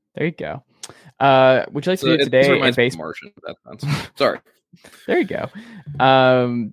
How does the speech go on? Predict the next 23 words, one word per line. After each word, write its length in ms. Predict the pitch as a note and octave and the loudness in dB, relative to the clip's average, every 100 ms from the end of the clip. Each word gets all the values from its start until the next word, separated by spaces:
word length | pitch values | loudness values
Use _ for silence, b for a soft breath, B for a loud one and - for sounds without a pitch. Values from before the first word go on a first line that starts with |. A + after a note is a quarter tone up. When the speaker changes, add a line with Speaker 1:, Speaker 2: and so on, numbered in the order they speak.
| - | -4
Speaker 1:
do 60 | |
you 60 | C#3+ | 0
know 80 | E3 | 0
what 100 | D#3 | 0
today 480 | C3+ C3+ C3+ G#2+ F#2 | 2 4 4 2 -2
is 160 | F2 | -8
in 200 | - A2+ | -10 -6
baseball 320 | G#2+ G#2+ A2 F#2+ | -4 -2 0 -2
history? 320 | G#2 - C2 | -4 -6 -8
It's 200 | - - | -6 -2
our, 340 | F#2 F#2+ - - | -2 -2 -6 -10
our 100 | A#2 | -4
favorite 340 | - G#2 G2 | 0 2 0
way 140 | E2+ F2+ | -2 -4
of 60 | |
kicking 220 | - F#2 | -4 -4
off 240 | D#2 E2+ - | -4 -6 -8
these 200 | F2 - | -12 -10
Major 200 | C#2+ C2+ | -10 -10
League 80 | - | -8
Baseball 320 | C2 - - | -8 -6 -8
shows, 260 | - - - | -6 -8 -8
John. 260 | D#2 - | -8 -8